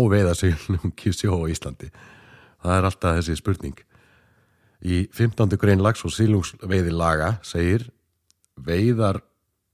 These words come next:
göngusilungs í sjó", já, það segir: "Ekki má veiða göngusilung í sjó". Og þarna held ég að margir bara hætta að lesa.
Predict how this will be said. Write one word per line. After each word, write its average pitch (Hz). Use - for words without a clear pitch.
göngusilungs 98
í 82
sjó", 82
já, 71
það 78
segir: 85
"Ekki 123
má 87
veiða 80
göngusilung 98
í 131
sjó". 139
Og -
þarna 95
held 95
ég 90
að 87
margir 98
bara 80
hætta 113
að 90
lesa. 80